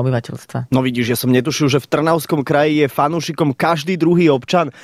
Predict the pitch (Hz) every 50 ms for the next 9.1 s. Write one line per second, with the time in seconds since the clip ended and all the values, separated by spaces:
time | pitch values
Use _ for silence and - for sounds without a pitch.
0 | - - - 127 113 - 139 135 - 151 139 135 135 135 131 131 131 123 - 139
1 | 131 123 123 123 - 131 117 127 113 107 104 107 101 - - - 202 175 - 208
2 | 196 165 165 127 78 78 - - - 98 - - - - 185 190 - 202 175 175
3 | 127 107 104 - - 120 110 - 180 185 - 147 127 127 123 - 131 127 123 120
4 | 104 107 92 - - - - - - 175 180 190 196 208 196 - 165 160 160 170
5 | 170 - - - 180 196 196 - - - 160 185 208 233 220 165 131 120 - -
6 | _ - 113 110 113 _ _ _ _ _ _ _ - 123 120 113 120 139 151 147
7 | 131 131 - 147 147 160 160 160 147 123 117 117 107 - 151 165 170 156 - 139
8 | 143 - - 156 135 - _ - 143 147 151 147 135 - - 117 - 143 131 135
9 | 135 127